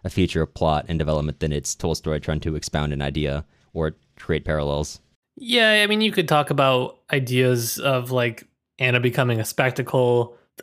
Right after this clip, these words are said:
Speaker 2: There are things that you could, you could talk about. I personally, this is why I think the Anna plotline always gets adapted into film, is just because it's, it, <laughs> it's just plot. Most of it is very easy to adapt 'cause it's not that deep.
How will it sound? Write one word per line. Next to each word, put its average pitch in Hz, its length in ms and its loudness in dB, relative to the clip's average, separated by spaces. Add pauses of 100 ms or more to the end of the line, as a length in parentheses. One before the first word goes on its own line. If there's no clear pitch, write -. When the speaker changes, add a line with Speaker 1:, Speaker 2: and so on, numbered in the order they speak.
(220)
Speaker 2:
There 214 200 -2
are 208 80 -4
things 180 280 2
that 160 100 2
you 156 120 4
could, 131 440 0
you 139 160 2
could 120 200 -2
talk 131 280 0
about. 127 400 2
I 196 160 4
personally, 160 640 2 (320)
this 202 240 0
is 254 80 0
why 214 80 6
I 180 60 4
think 202 180 2
the 151 100 2
Anna 131 400 2 (140)
plotline 135 580 2 (160)
always 131 280 2
gets 127 200 0
adapted 123 560 0
into 120 560 0
film, 123 420 0
is 113 120 -4
just 123 160 -2
because 123 260 -2
it's, 110 220 -6 (400)
it, 170 100 0 (200)
<laughs> - 180 -14
it's - 160 -2
just - 240 -2
plot. 135 480 -2
Most 147 260 0
of 160 80 0
it 143 100 0
is 123 120 -2
very 127 180 2
easy 123 220 2
to 131 160 -4
adapt 117 340 0
'cause 139 100 -4
it's 120 120 -4
not 123 180 -4
that 113 220 -2
deep. - 240 -4